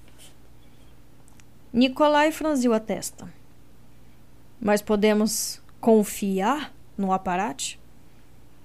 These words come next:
O sacerdote tinha sido fundamental no golpe que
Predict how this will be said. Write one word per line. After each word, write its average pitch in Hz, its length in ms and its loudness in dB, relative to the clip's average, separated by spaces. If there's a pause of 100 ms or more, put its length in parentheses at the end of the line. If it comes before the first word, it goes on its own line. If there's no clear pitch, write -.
(440)
O 254 60 -4
sacerdote 349 640 0
tinha 285 280 -2
sido 254 340 -2
fundamental 240 1040 0
no 220 160 0
golpe 233 560 2
que 247 140 -14